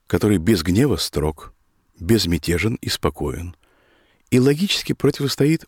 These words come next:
маленьким людям, которые не способны понимать и соблюдать ритуальную сторону жизни, испытывать человеколюбие, уважение к старшим, выполнять свой долг перед правителем. И чтобы помочь своим ученикам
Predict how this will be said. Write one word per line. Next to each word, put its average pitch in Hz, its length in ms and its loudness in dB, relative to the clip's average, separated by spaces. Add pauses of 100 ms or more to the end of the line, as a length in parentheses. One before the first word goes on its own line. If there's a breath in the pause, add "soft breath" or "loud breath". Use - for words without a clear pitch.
маленьким 85 460 0
людям, - 360 -12 (380)
которые 165 400 2
не 175 140 2
способны 95 640 0
понимать 95 520 0
и - 80 -6
соблюдать 90 460 -2
ритуальную 82 500 -2
сторону 78 380 -8
жизни, 73 380 -10 (400)
испытывать - 480 -2
человеколюбие, 87 880 0 (520 soft breath)
уважение 87 480 0
к - 60 -12
старшим, 87 640 -4 (680 soft breath)
выполнять 80 440 0
свой 82 160 -2
долг 78 240 0
перед 73 240 -4
правителем. 80 640 -6 (1200)
И 92 60 -4
чтобы 113 280 2
помочь 123 440 4
своим 85 300 -2
ученикам 87 640 -2